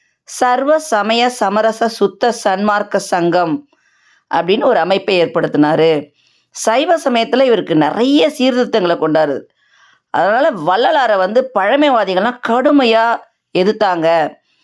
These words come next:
சாதிய பாகுபாடை இவர் மிக ரொம்ப எதிர்த்து போராடினாரு. "வாடிய பயிரை கண்டபோதெல்லாம் வாடினேன்" அப்படின்னு பாடினாரு வள்ளலார் அவர்கள். இவர் ஆயிரத்தி எண்ணூற்றி அறுபத்தி ஏழுல தான் கடலூர் மாவட்டம் வடலூர்ல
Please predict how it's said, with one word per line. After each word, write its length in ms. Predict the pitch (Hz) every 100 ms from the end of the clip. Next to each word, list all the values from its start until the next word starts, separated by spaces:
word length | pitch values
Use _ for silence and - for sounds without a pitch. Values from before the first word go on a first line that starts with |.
| _
சாதிய 760 | _ - 220 233 339 349 294 285 196
பாகுபாடை 480 | 202 208 190 196 240
இவர் 220 | 196 147 127 -
மிக 380 | 156 185 285
ரொம்ப 600 | 240 175 226 269 240 170 147 143 _ _ _
எதிர்த்து 640 | - 175 226 247 294 302
போராடினாரு. 1000 | 294 - 208 220 202 180 156 165 160 147 - _ _ _ _ _
"வாடிய 640 | 160 180 214 269 294 294
பயிரை 400 | 294 240 240 233
கண்டபோதெல்லாம் 920 | 220 208 208 240 233 226 220 226 240
வாடினேன்" 640 | 190 196 208 214 208 - -
அப்படின்னு 240 | 165 185 220 196
பாடினாரு 440 | 190 196 196 156
வள்ளலார் 440 | 143 147 180 170
அவர்கள். 500 | 143 143 151 220 - - _ _ _ _ _
இவர் 260 | 240 254 233
ஆயிரத்தி 880 | 165 180 269 302 285 294 254 202 220
எண்ணூற்றி 400 | 247 262 262 233
அறுபத்தி 800 | - 185 240 269 269 - 233 -
ஏழுல 520 | 170 190 262 254 202
தான் 460 | 170 180 175 - _ _
கடலூர் 440 | 196 208 247 269
மாவட்டம் 500 | 226 190 185 180 165
வடலூர்ல 640 | 156 190 214 165 151 185